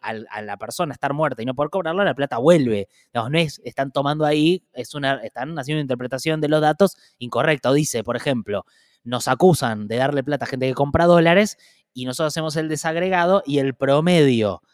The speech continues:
de compra de dólares que tienen las personas que co-, que tienen un plan es de un dólar con veinticinco".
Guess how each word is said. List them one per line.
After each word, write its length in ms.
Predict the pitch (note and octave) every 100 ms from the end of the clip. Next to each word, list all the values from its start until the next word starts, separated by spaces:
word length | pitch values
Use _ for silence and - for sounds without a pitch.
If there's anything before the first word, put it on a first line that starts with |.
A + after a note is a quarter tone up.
| _ _
de 440 | A2 A#2+ A2+ G2+ _ -
compra 440 | F3 E3+ D3+ C#3+
de 100 | D3
dólares 300 | D#3+ B2 G#2+
que 80 | A#2
tienen 160 | C3+ B2+
las 100 | A#2
personas 380 | - C#3+ B2
que 240 | A2 A2 G2+ -
co-, 240 | A2 G#2+
que 380 | - F#2+ F#2 F2+
tienen 200 | - A#2
un 140 | B2 C3
plan 420 | F3 C#3 D3+ G3 _ _ _
es 320 | A#2 D3 E3 -
de 140 | A#2
un 240 | B2+ D3+ C#3+
dólar 340 | C#3 D3 D3
con 180 | B2 A#2
veinticinco". 760 | G#2+ G2+ G2+ F3+ B2+ G2+ F2+